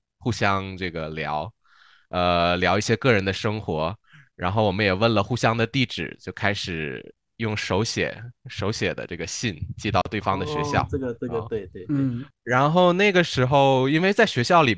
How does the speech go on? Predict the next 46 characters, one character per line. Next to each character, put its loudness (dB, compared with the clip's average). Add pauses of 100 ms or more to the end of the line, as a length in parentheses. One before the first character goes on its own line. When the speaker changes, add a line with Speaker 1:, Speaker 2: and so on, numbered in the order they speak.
(160)
Speaker 1:
边， 0
我 -2
们 -6
的 2
这 -4
个 -4
很 -12
多， 2 (880)
很 -2
多 4
这 0
个 0
规 4
矩 0
嘛， -4 (600)
比 -8
如 0
说 0
学 -2
校 4
说 2
你 -2
不 -6
可 0
以 2
用 -2
手 -2
机， -2 (480)
Speaker 2:
嗯 -14
哼。 -6
Speaker 1:
然 -2
后 2
你， -6 (220)
我 0
在 4
高 6
中 2
的 6
时 -4
候 4
我 2
也 4
需 -6
要 2
住 -8
校， -2